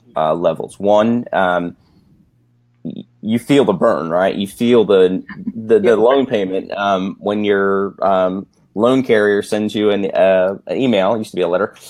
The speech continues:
Speaker 1: Um, now I'm really showing my age. Uh, when you get that email from the, your student loan carrier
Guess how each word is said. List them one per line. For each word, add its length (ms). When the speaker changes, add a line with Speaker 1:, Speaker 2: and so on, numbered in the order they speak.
Speaker 1:
Um, 420
now 120
I'm 100
really 140
showing 220
my 140
age. 240
Uh, 180
when 120
you 80
get 120
that 160
email 400
from 240
the, 100
your 280
student 340
loan 400
carrier 540